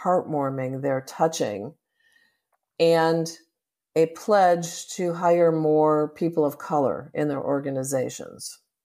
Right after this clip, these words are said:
And I'm not buying it. Uh, and I will tell you why. Because this is the same conversation we've had,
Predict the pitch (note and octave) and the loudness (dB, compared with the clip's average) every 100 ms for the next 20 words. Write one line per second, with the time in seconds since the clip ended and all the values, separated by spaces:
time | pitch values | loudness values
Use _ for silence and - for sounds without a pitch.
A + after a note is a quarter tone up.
0 | _ _ _ _ _ _ _ _ _ _ | _ _ _ _ _ _ _ _ _ _
1 | _ D#3 D#3 E3+ F3 D#3+ D#3+ C#3+ C3+ C3 | _ 0 2 4 4 2 4 0 0 -4
2 | A2+ - - - _ _ _ _ _ _ | -6 -10 -16 -20 _ _ _ _ _ _
3 | _ _ _ _ _ - D3 C#3 C#3 C#3 | _ _ _ _ _ 0 2 4 2 0
4 | - _ _ - D#3+ D3 D3 D3+ C#3+ E3 | -4 _ _ -8 -4 -2 0 -2 0 2
5 | D#3+ D#3 D3+ A#2+ D#2 - - _ _ _ | 4 2 0 -2 -2 -8 -18 _ _ _
6 | _ E3 D#3 - D3+ D3 - _ E3 F3+ | _ -4 0 2 2 0 -6 _ -4 0
7 | - G3 F#3 E3+ F#3+ F3 F3+ F#3 E3 D#3 | 2 2 2 2 2 2 0 -2 -2 0
8 | D#3 D#3 D3 D3 D#3 C#3+ C#3+ D3+ - D#3 | 0 2 2 2 -2 -2 -4 -8 -4 -2
9 | D3+ - E3 D3 C#3+ C#3 - | -2 -4 -4 0 2 0 -4